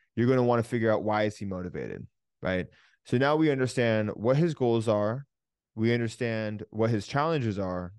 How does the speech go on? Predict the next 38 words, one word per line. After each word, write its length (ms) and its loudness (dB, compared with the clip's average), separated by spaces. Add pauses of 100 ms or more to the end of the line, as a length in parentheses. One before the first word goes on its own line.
and 80 -6
we 80 2
also 280 2
understand 400 -2
what's 160 -8
motivating 440 -2
him 160 -6
for, 100 -12
to 80 -4
reach 160 -4
his 140 -8
goal. 500 0 (540)
And 120 2
then 80 2
you 60 0
could 140 -2
say, 360 0 (340)
well, 200 0
like, 160 -2
"Hey, 140 -2
man, 320 -2
if 160 -8
you're, 340 0
if 140 -10
you're 140 -4
committed 300 -4
to 40 0
make 160 0
a 40 -2
change 320 -6
and 100 -4
hit 120 -4
that 140 -2
next 220 -6
level, 400 -2 (220)
you 100 -6
know, 100 0
I, 160 0